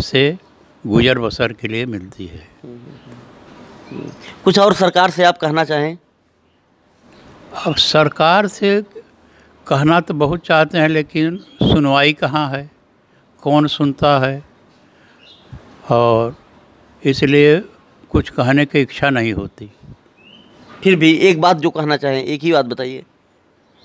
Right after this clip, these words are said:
Speaker 1: अब कहना चाहते हैं कि हमारे क्षेत्र में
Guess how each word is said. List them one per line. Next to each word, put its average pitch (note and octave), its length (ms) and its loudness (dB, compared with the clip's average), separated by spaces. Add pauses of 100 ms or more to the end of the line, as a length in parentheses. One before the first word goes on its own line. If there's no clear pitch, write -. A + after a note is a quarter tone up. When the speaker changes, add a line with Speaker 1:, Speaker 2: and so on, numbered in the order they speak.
(1120)
Speaker 1:
अब F3+ 60 -4
कहना G3+ 960 -2 (160)
चाहते E3 420 0
हैं F3 160 0
कि E3+ 360 -2 (540)
हमारे C#3+ 520 4
क्षेत्र D#3 580 -2
में D3+ 440 0